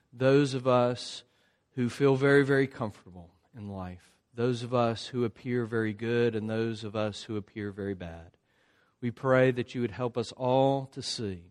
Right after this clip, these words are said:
that in the gospel we are told that we are far more broken than even we can imagine.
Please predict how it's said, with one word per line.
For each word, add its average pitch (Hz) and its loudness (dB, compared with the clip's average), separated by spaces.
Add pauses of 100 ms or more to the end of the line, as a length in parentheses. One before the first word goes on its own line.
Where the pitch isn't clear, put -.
(880)
that 135 6
in 143 4
the 131 2
gospel 139 4
we 131 0
are 120 0
told 143 0 (500)
that 131 2
we 131 4
are 123 4
far 127 0
more 123 2
broken 120 0
than 113 -4
even 120 -4
we 117 -2
can 113 -10
imagine. 95 -12